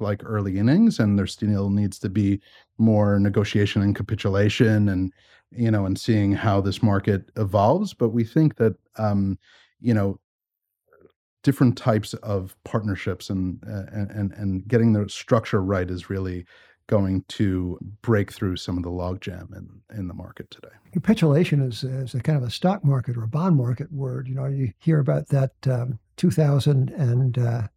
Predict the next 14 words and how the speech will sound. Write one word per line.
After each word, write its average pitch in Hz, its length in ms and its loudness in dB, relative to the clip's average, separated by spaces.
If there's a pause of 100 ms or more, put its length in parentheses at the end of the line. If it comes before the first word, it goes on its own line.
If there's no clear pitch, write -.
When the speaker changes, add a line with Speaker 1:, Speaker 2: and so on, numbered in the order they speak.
(120)
Speaker 2:
eight, 151 240 4 (120)
not 165 220 4
in 139 140 6
October, 139 480 2
but 117 160 -6
in 139 140 -2
January. 131 600 0 (260)
When 214 460 2
will 165 340 2
they 135 180 2
capitulate? - 540 -4 (580)
People 120 320 -2
ask. 113 300 -8 (280)
So 135 420 0